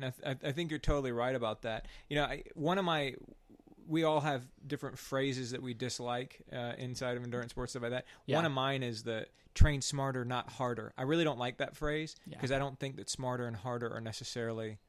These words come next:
Speaker 1: like, uh, mutually exclusive.
Speaker 2: Yeah, and 'cause m-, the other thing, too, is that that sets up a dichotomy of training hard is, or, or training smart is not training hard. No,
Speaker 1: Right,
Speaker 2: training
Speaker 1: exactly.
Speaker 2: smart is actually harder than training hard.
Speaker 1: Right.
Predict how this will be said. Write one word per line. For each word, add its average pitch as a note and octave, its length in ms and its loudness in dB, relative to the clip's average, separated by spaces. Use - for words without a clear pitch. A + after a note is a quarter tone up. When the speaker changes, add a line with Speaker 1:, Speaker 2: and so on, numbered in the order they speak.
Speaker 1:
like, G#2+ 360 -6
uh, B2+ 260 -6
mutually C3 360 -2
exclusive. A#2 400 -8
Speaker 2:
Yeah, F3+ 220 12
and D3+ 140 8
'cause D3 140 8
m-, D3 120 2
the F3+ 160 12
other A#3+ 100 12
thing, G3 160 6
too, F3 140 6
is D#3 80 4
that C#3+ 160 2
that D3+ 300 6
sets E3+ 260 2
up D#3 100 2
a D#3 80 10
dichotomy B2 800 6
of A2 420 6
training C3 360 8
hard A#2+ 320 6
is, A2 200 -2
or, - 200 2
or B2 120 4
training C#3+ 300 6
smart C3 400 6
is A2+ 120 0
not A#2 220 2
training G#2 300 -4
hard. A2+ 260 -4
No, D3+ 60 2
Speaker 1:
Right, D3+ 160 8
Speaker 2:
training G#3+ 260 10
Speaker 1:
exactly. D#3+ 240 8
Speaker 2:
smart D#3+ 360 10
is A#2+ 120 4
actually D3 320 4
harder C3 440 6
than A2+ 140 2
training A2+ 340 4
hard. A#2 400 2
Speaker 1:
Right. B2+ 220 4